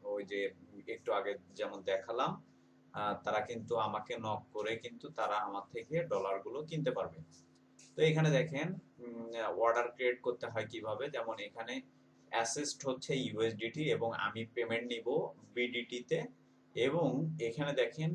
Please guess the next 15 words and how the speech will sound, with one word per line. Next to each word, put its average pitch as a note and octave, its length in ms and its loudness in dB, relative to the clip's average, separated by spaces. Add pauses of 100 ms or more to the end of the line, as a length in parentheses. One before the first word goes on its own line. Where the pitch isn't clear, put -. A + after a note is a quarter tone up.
(140)
ফিক্সড D#3 440 0 (180)
প্রাইস, E3 380 6 (260)
প্রাইসটা A#2+ 440 2 (100)
এখানে A#2+ 300 -8
দিতে A2+ 180 -6 (100)
হবে। C3 200 -2 (580)
যেমন A2+ 180 0 (100)
একশো C3 200 -2 (120)
বিশ A#2+ 140 -4 (120)
টাকা A2+ 180 0 (120)
প্রাইস A2+ 240 4 (100)
দেওয়া A2+ 260 6
আছে, - 200 -2 (260)
তো A#2+ 80 2 (280)
এখানে B2+ 200 -8